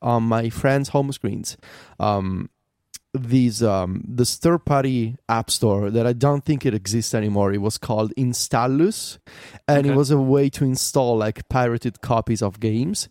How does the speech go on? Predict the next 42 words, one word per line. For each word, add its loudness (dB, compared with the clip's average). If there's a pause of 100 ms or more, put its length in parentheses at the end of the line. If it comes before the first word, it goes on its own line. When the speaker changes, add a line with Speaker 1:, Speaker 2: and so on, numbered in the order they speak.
(340)
Speaker 1:
And 2
my 2
friends 0
were 0
crazy 0
for, -4
for -2
this, -6
mm, -10 (220)
illegal 2
app -2
store, -2
but 0
it 0
used 0
to 0
be -2
so 2
common. 0 (320)
And 4
it 2
feels 2
like, 2
to 0
an 0
extent, -2 (240)
this 2
enterprise 0
certificate -2 (100)
deal 0
is 2
sort 2
of 0
like 0
the 0
new 0
jailbreaking 0
for 0
a 0
lot 0
of -4
people. -2